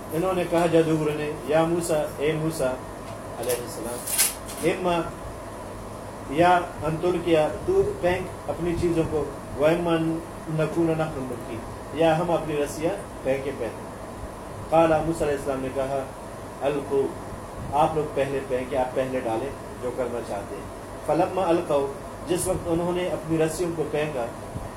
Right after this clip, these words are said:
سحروا اعین الناس، انہوں نے لوگوں کے آنکھوں پہ جادو کیا، واسترهبوهم، اور وہ اس سے ڈرنے لگے،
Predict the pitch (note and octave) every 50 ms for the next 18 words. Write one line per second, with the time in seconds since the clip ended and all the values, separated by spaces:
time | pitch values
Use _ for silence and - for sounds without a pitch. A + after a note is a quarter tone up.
0 | - - D#3+ D3+ D#3+ D#3+ D#3+ F#3 G3 - - D#3 E3 F3 F3+ F3 E3 E3 D3+ D3
1 | C#3 C#3 B2+ A#2 - - - - - - - - - D3+ F3 F#3 F#3+ F#3+ F#3 F#3+
2 | F3+ E3 E3 E3+ E3 F3+ F3+ E3 - E3+ - C#3 D3 E3 F3+ - G3+ E3 E3+ D3+
3 | B2+ C#3 C3 A#2+ - A#2 A2+ - A#2 A#2 A#2 A2 - - - - - - - -
4 | - - - - - C#3 C#3+ D3+ D3+ F3+ F3+ E3 D#3 D#3+ D3+ D3 D#3+ F3+ F#3+ E3+
5 | D#3 C#3+ C3+ B2+ - - - - - - C3+ D3 D3+ D3+ D3+ E3+ F#3 F#3 E3 -
6 | - E3+ D#3+ - D3+ D#3+ E3+ F3+ F3 E3 D3 C#3 C3+ C3+